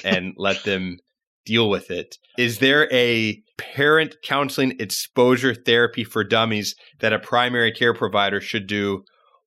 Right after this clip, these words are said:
Speaker 1: while they're waiting for the very long wait time for good mental health, uh, therapists sometimes?
Speaker 2: Yes. So the book of,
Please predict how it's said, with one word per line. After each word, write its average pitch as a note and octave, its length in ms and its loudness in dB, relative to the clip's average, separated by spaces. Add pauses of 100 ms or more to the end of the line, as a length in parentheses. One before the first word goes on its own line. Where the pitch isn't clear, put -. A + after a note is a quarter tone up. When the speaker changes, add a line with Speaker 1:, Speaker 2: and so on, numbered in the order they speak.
Speaker 1:
while E3 240 2
they're F#3 100 0
waiting D3+ 280 0
for B2 100 -6
the G#2 80 -2
very F3 220 4
long A#2 280 2
wait B2 200 0
time F2 220 -4
for G2 120 -10
good G2 180 -2
mental G2+ 280 -6
health, F#2+ 240 -2 (200)
uh, F#2 260 -2 (120)
therapists A#2 360 -2
sometimes? - 540 -18 (300)
Speaker 2:
Yes. F3 400 0
So G3+ 140 -2
the F3+ 120 0
book D#3+ 440 -2 (200)
of, F#3 380 0